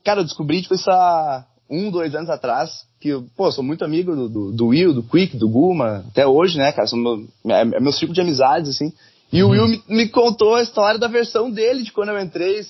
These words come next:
Speaker 1: há pouquíssimo tempo atrás, cara, mas ele chorava de rir, assim, né?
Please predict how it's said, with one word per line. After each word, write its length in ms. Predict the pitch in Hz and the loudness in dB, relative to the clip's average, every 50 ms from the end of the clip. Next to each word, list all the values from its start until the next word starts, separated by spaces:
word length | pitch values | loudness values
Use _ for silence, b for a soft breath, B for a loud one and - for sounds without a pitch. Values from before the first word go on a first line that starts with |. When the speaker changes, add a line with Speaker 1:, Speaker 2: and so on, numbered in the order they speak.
| _ - | _ -4
Speaker 1:
há 80 | 170 160 147 156 151 - _ | -4 -4 -4 -6 -20 -12 _
pouquíssimo 440 | - 190 185 180 - 214 240 277 254 185 | 0 0 0 0 -2 -8 -8 -6 -4 -2
tempo 160 | 202 220 226 | -2 -2 -2
atrás, 360 | 220 170 208 175 170 202 233 | -2 -4 -2 -2 -2 -4 -4
cara, 300 | - - 262 269 202 156 | -4 -2 -2 -2 -2 -2
mas 100 | 151 151 | -4 -4
ele 100 | 160 165 | -4 -6
chorava 520 | 165 - - 233 226 196 160 151 214 226 202 | -4 -2 -2 -2 0 0 0 0 0 0 0
de 100 | 165 151 | -2 -4
rir, 200 | 127 131 147 165 | -4 -2 -2 -4
assim, 220 | 156 - 139 143 139 | -2 -4 -4 -6 -6
né? 100 | 117 | -6